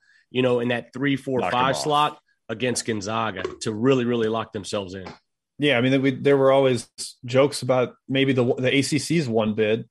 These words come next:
Speaker 3: but Duke's lost games, and that's helped teams get
Speaker 1: No
Speaker 3: in position
Speaker 1: question.
Speaker 3: to, to make the
Speaker 1: Yeah.
Speaker 3: tournament.
Speaker 1: Now
Speaker 3: Like,
Speaker 1: A C C's getting about seven, it looks like.
Speaker 3: Yeah, yeah, they're, they're stealing them from everybody else. They're going from W C C to A C C, switching coasts on us.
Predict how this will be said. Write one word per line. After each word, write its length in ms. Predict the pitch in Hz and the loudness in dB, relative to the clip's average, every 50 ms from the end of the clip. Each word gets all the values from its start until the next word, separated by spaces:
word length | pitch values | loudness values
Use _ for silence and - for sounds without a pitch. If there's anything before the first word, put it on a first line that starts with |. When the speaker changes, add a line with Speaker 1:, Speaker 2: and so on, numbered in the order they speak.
| _ _ | _ _
Speaker 3:
but 140 | - 123 113 | -4 -4 0
Duke's 260 | - 143 139 123 - | 2 0 0 0 0
lost 260 | 143 143 135 131 - - | 0 0 0 0 0 -2
games, 380 | 170 190 175 110 98 - - - | -2 -2 -2 -2 -6 -10 -8 -6
and 120 | 117 117 123 | -4 -2 0
that's 220 | 120 123 127 - | 0 0 -2 -4
helped 420 | - - 127 127 120 - - - - | -4 -2 -2 -2 -2 -2 -12 -18 -6
teams 440 | - 135 127 123 123 120 117 - | -2 0 0 2 0 0 -2 -6
get 280 | - - 120 127 123 117 | -12 -12 -4 -2 -2 -2
Speaker 1:
No 120 | 113 110 113 | 0 0 0
Speaker 3:
in 120 | 120 120 | -2 0
position 420 | 123 117 - 120 113 - - 117 113 | 0 0 -2 -2 -2 -2 -4 -4 -2
Speaker 1:
question. 240 | - 120 113 110 | -2 -4 -4 -4
Speaker 3:
to, 40 | 113 - | -6 -6
to 100 | - 117 | -4 -2
make 220 | 110 110 113 113 | -2 -2 -2 -4
the 80 | 120 113 | -8 -4
Speaker 1:
Yeah. 40 | |
Speaker 3:
tournament. 260 | - 120 135 156 131 117 | -2 -2 -2 0 0 2
Speaker 1:
Now 120 | 131 147 | 2 2
Speaker 3:
Like, 160 | 165 147 139 | 4 2 2
Speaker 1:
A 20 | 131 | 0
C 140 | - 135 | 0 -2
C's 240 | 120 - 135 131 113 | -2 0 -2 -2 -2
getting 160 | 107 127 113 | -2 -4 -4
about 200 | - 107 113 110 - | -4 -6 -6 -6 -6
seven, 340 | - - - 127 156 139 110 | -6 -4 -4 -2 -2 -4 -6
it 100 | 98 82 | -6 -8
looks 240 | 90 92 - - - | -12 -16 -16 -12 -10
like. 240 | 95 92 90 87 _ _ _ _ - | -10 -10 -10 -14 _ _ _ _ -2
Speaker 3:
Yeah, 320 | 123 143 175 170 131 110 113 | 0 2 2 2 0 -2 -2
yeah, 140 | 117 123 117 | 0 0 2
they're, 140 | 113 120 | 2 0
they're 240 | 113 - - 139 143 | -2 -2 0 2 2
stealing 400 | 139 - - - 180 180 175 156 | 2 0 0 4 4 6 6 4
them 100 | 135 123 | 2 2
from 140 | - 127 131 | 0 0 0
everybody 360 | 131 139 131 120 127 123 123 | 2 2 2 2 2 4 4
else. 280 | 127 135 120 104 - - | 4 4 4 2 0 -4
They're 100 | - 123 | -2 0
going 220 | 127 143 156 143 | 2 2 2 2
from 140 | 117 135 123 | 0 0 2
W 280 | 123 143 151 160 160 147 | 4 4 4 4 2 0
C 240 | - 165 - - | -2 -6 -8 -8
C 200 | 135 - - 143 | -8 -2 0 0
to 60 | 131 120 | 2 2
A 140 | 120 123 | 2 0
C 160 | 120 - - 104 | -2 -2 -6 -8
C, 240 | - - 110 104 | -8 -8 -10 -10
switching 340 | 98 - - 120 - 127 120 | -10 -8 -10 -8 -6 -6 -8
coasts 320 | 117 - 120 117 113 - - | -4 -2 -2 -2 -2 -4 -6
on 100 | 110 101 | -6 -6
us. 260 | 104 104 107 - - | -6 -8 -10 -12 -18